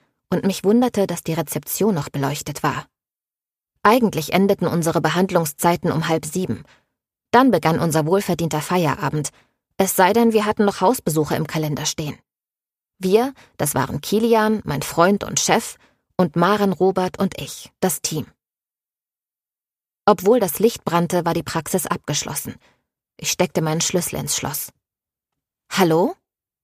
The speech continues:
Keine Antwort. Vielleicht hatte der Letzte einfach vergessen, das Licht auszumachen. Dann nahm ich das schummrige Licht der Salzsteinlampe wahr, das durch die angelehnte Tür von Behandlungszimmer zwei in den dunklen Flur schien.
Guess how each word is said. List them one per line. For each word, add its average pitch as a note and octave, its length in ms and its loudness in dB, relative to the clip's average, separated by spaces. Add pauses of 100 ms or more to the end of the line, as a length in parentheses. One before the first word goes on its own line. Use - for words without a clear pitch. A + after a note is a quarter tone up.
(540)
Keine D3+ 300 -4
Antwort. D3+ 480 -8 (840)
Vielleicht A3+ 440 2
hatte F3 200 -2
der D#3+ 100 2
Letzte - 400 -2
einfach F3+ 320 -4
vergessen, E3 400 -2
das D3+ 180 -4
Licht - 240 -6
auszumachen. D3 640 -4 (1120)
Dann A3+ 200 4
nahm F#3 220 2
ich F3+ 100 -6
das - 200 -2
schummrige G3+ 400 2
Licht F#3+ 260 -4
der E3 100 -2
Salzsteinlampe D#3+ 840 -2
wahr, E3 200 0 (360)
das - 140 -10
durch - 160 -2
die - 140 0
angelehnte F3+ 540 0
Tür A3+ 240 2
von F3 180 -2
Behandlungszimmer E3 800 -2
zwei F3+ 340 0
in F3 120 -2
den D#3+ 120 -4
dunklen F3 320 -2
Flur D#3 280 -4
schien. D3 340 -8